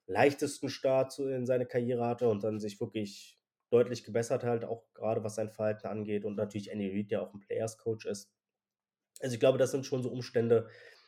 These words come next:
in die Kayshon Boutte kommen muss. Also jetzt mal zum Beispiel, also wenn der jetzt, glaube ich, von den, äh, Washington Commanders oder so gedraftet wird oder von den Arizona Cardinals,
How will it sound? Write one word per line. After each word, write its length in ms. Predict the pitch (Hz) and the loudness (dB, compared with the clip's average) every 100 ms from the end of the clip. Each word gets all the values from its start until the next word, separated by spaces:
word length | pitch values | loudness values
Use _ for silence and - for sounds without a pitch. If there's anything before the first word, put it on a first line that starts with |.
| _ _ | _ _
in 160 | - 113 | -6 -4
die 260 | 117 113 104 | -2 -4 -2
Kayshon 360 | 117 113 113 | -2 0 -2
Boutte 280 | 113 113 101 | 0 -2 -2
kommen 260 | 98 117 113 | 2 2 4
muss. 460 | 123 151 - - - | 6 6 6 -12 -6
Also 240 | 113 113 - - _ | -2 -2 -4 -18 _
jetzt 180 | - | -20
mal 80 | - | -20
zum 140 | - 98 | -12 -8
Beispiel, 340 | 101 - 95 | -8 -6 -6
also 200 | 90 92 | -6 -8
wenn 100 | 98 | -6
der 80 | 92 | -4
jetzt, 180 | 90 - | -4 -6
glaube 180 | 95 | -8
ich, 120 | 98 - | -8 -10
von 100 | 92 | -6
den, 260 | 92 90 - _ _ _ _ _ _ _ | -4 -6 -14 _ _ _ _ _ _ _
äh, 60 | - 107 | -20 -20
Washington 400 | - 95 110 107 | -10 0 0 0
Commanders 560 | 101 98 92 107 110 104 | -6 -6 -4 0 0 -2
oder 140 | 107 | -4
so 260 | 104 107 104 | -2 -2 -2
gedraftet 500 | 101 101 104 - 104 | -4 -4 -4 -2 -2
wird 160 | 107 101 | -2 -2
oder 160 | 98 | -4
von 140 | 95 98 | -6 -10
den 120 | 98 | -8
Arizona 440 | 95 101 98 98 | -6 -4 -4 -6
Cardinals, 1000 | 101 - 104 113 104 104 104 101 - - | -8 -8 -4 -2 0 0 -2 -6 -16 -20